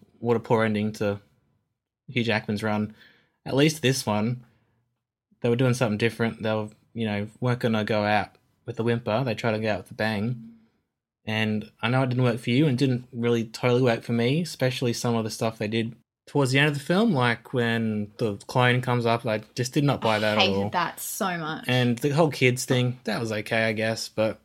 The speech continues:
Speaker 1: I don't know. They didn't love it.
Speaker 2: I hated the clone. I hated the clone, and I thought it was silly,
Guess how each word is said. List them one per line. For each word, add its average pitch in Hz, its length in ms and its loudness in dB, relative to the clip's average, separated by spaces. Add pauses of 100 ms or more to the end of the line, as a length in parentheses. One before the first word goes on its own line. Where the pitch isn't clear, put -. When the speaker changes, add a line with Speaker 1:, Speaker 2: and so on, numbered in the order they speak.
(1400)
Speaker 1:
I 190 60 -2
don't 104 120 -2
know. 95 180 -6 (920)
They 196 80 0
didn't 123 140 4
love 110 160 2
it. - 100 -4 (420)
Speaker 2:
I 285 80 -2
hated 392 280 0
the 320 60 -4
clone. 208 720 -6 (200)
I 262 60 -2
hated 339 240 -2
the 320 60 -6
clone, 208 600 -2 (280)
and 202 100 -4
I 208 40 -2
thought 233 180 0
it - 60 -4
was 202 120 -6
silly, 202 600 -4